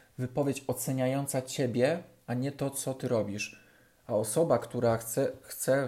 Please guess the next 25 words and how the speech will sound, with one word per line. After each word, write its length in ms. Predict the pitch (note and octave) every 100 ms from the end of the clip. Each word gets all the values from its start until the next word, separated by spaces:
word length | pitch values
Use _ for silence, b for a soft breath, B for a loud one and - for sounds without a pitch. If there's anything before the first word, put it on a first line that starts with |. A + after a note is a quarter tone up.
| -
ro-, 360 | A2+ A2+ A2+ -
odbyć 280 | C#3 C3+ -
z 60 |
tą 140 | B2 A#2
konstruktywną 720 | A#2+ A#2 B2 - C#3+ D3+ C3+
rozmowę, 540 | B2+ B2 A2+ G#2+ A#2 D#3+ B B B -
to 80 |
zachęca 340 | A#2 A#2+ C#3+ C#3+
cię 140 | C3
do 100 | A#2
dyskusji, 460 | A#2 A#2 - C3+ A#2
pokazując 440 | B2 A#2+ A#2+ A#2+
swój 220 | - C#3+
pogląd 540 | D3 - D#3 C3 A2 A2
na 100 | A2+
temat 340 | C3+ A#2+ -
tego, 240 | - B2+ A#2
co 160 | A#2
ty 180 | - -
udostępniłeś 760 | C#3 A#2 A2+ C3 A#2+ C#3 B2+ B2
lub 120 | A2+
zrobiłeś, 560 | B2+ A#2+ A#2 C3+ D3 -
a 100 | A#2+
nie 220 | B2+ F3+
pogląd 720 | - - E3 B2+ A2 D3 C4